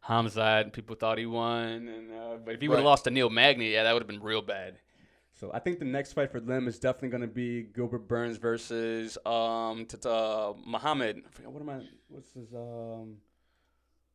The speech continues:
Speaker 1: uh, remember the name? Uh, can, what's his first name? Something Muhammad. Jesus, it's skipping me right now. But that's definitely the fight to make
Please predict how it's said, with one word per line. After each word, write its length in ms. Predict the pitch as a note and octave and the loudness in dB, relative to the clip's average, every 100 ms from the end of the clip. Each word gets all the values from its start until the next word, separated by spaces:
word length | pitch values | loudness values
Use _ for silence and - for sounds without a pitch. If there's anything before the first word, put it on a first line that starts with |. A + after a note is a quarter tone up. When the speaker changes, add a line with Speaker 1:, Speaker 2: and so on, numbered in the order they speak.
| _ | _
Speaker 1:
uh, 60 | A#2 | -8
remember 320 | A#2+ D3 D#3 | -4 -4 -2
the 120 | D3 | -2
name? 480 | C#3 D3+ D#3+ D#3+ D3 C3 | -2 0 -2 -4 -8 -10
Uh, 280 | - C#3 C3+ | -14 -12 -14
can, 320 | - E3 E3+ - - F3 | -12 -10 -10 -14 -20 -20
what's 180 | E3 - | -20 -20
his 160 | E3 - | -20 -18
first 240 | - F3+ G3 | -14 -14 -12
name? 280 | G3 F#3 | -12 -12
Something 320 | - D#3 D#3 B2 | -10 -10 -8 -10
Muhammad. 480 | A2+ C3+ A2+ G2+ - _ _ | -10 -12 -12 -14 -20 _ _
Jesus, 280 | C3+ A#2+ G2+ G#2 | -16 -14 -16 -20
it's 160 | - | -20
skipping 320 | - A2+ A2+ G2+ | -16 -16 -14 -18
me 80 | |
right 180 | G2+ G2 | -16 -16
now. 280 | G#2 G#2 G#2 _ _ _ _ _ - | -14 -16 -18 _ _ _ _ _ -12
But 180 | A#2 - | -12 -4
that's 300 | B2+ C#3+ - | -2 -2 -2
definitely 400 | D3 D3 D3 C#3 | -4 -4 -6 -6
the 120 | B2 | -6
fight 340 | - C3 C3+ | -2 -2 -2
to 80 | - | -6
make 500 | A2 A#2 B2+ C3 - | -6 -4 -2 -4 -6